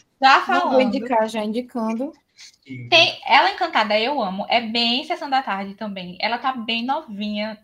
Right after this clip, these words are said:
Speaker 1: Tem ela cantando Somebody to Love, de Queen.
Speaker 3: Amo.
Speaker 1: Inclusive, resgataram essa cena de novo. E tinha gente chocada com ela cantando. E tipo assim, gente, a mulher literalmente ganhou um Oscar por cantar. E vocês estão aqui
Speaker 3: Sim.
Speaker 1: duvidando dela.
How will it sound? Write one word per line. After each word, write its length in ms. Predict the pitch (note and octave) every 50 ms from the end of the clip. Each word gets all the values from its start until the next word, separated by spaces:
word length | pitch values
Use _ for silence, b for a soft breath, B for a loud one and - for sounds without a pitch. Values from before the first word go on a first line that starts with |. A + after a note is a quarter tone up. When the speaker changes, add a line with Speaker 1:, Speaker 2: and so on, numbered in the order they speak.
| _ _ _
Speaker 1:
Tem 120 | - D#4+
ela 80 | D#4 D4+
cantando 560 | D#4 D#4 D4 D4 C4+ B3+ C4+ C4+ C4+ A#3 - -
Somebody 320 | - C4+ C4+ A#3 A3 A#3+ A#3
to 100 | - B3+
Love, 320 | A#3+ G3+ F#3 F#3+ G#3+ G3+
de 80 | G#3 A3 - _
Queen. 140 | - G3+ G3
Speaker 3:
Amo. 100 | A3+ - B B B G4
Speaker 1:
Inclusive, 420 | G4 F#4+ F4 - E4 F4 F4+ F#4+
resgataram 720 | - D#4+ D4 D#4 C#4 D4 D#4+ - - C#4+ A#3 A3+ B3+ B3
essa 180 | A#3 A#3+ - B3
cena 320 | B3 - - A3 G#3+ G#3+
de 80 | G#3+ A3
novo. 300 | G#3+ G3+ G3 G3 G#3 A3 B B B B B
E 80 | E4+
tinha 160 | E4+ F4+ E4 D#4
gente 180 | E4 C#4+ -
chocada 400 | - F4 F4 - - C4 A#3 A3+
com 100 | A#3 -
ela 120 | B3+ A#3 A#3+
cantando. 340 | B3 A#3+ B3 B3 A3 G#3+
E 40 | A3+
tipo 120 | A#3 - C4
assim, 140 | - A#3+
gente, 260 | A3 A3 F4 F#4+ F4+ E4
a 60 | C#4
mulher 200 | D4+ C#4+ C4 C4+
literalmente 380 | C#4 C#4+ E4+ E4 D#4+ D4+ D4+
ganhou 320 | - C#4 C4+ C4 C#4 D4+ D#4+
um 60 | C#4+
Oscar 260 | A#3 A#3+ - - -
por 160 | - D4+ D4+
cantar. 640 | - - G4 G#4+ - _ - A3+ G3 G3 A3 C4 - _ -
E 60 | B3
vocês 160 | - - C4
estão 200 | - - C4+ B3+
aqui 160 | A#3 A#3+ D4
Speaker 3:
Sim. 240 | F#4+ G#4 A3+ G#3+ G3+
Speaker 1:
duvidando 480 | G3+ G3+ G3+ G#3 G#3 G#3+ G#3+ G3 G3+ F#3+
dela. 400 | G3 G3 G3+ F#3+ F3+ E3+ F3